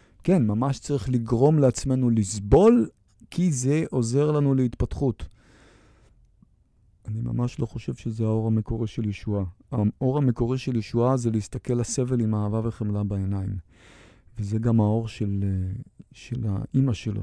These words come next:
שהיא מביאה את האנרגיה הנשית במקום הזה, שזה יותר האמא האלוקית,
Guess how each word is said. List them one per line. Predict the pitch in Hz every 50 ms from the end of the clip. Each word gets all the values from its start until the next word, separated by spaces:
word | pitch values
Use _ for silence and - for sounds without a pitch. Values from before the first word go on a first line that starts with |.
| 90
שהיא | 82 - - - 117 104 107 110
מביאה | 110 107 98 92 107 107 110 113 113
את | 110 - 110
האנרגיה | 104 101 107 110 110 110 107 113 107
הנשית | 104 98 95 - - - - -
במקום | 117 117 113 113 107 - - - -
הזה, | 113 104 107 98
שזה | - - 110 101 104 104
יותר | 98 107 101 - - 117 110
האמא | 104 107 110 113 120 110
האלוקית, | 107 104 101 101 98 101 101 101 104 - - - - - - _ -